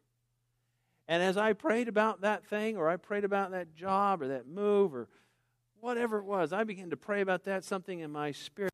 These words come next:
began to shape my prayer according to the will of God. And I guess if I had to say, I wish it had turned out my way,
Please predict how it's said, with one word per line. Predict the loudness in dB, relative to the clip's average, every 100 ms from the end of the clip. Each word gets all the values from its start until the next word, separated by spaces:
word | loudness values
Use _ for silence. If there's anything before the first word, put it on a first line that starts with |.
| -4
began | -8 -2 -2 -2
to | -4 -8
shape | -8 0 4 4 2 -14 -20 _ _ _ _ _ _ _ _ _ -6
my | -4
prayer | -4 -2 -2 -2 -8 _ -20
according | -4 2 2 0
to | -6
the |
will | 0 2
of | 0
God. | -4 -8 -12 _ _ _ _ _ _ _ _ _ _ _ _ _ _ _ _ _ _ _ _ _ 2
And | 2 2 -12 -2 6
I | 8
guess | 8 8
if | 8
I | 10 8
had | 8 6 8
to | 8 6
say, | 8 8 10
I | 10
wish | 10 10 8 6
it | 4
had | 8 8 8 4
turned | 4 8 10
out | 10 10
my | 4 8 8 8
way, | 10 10 10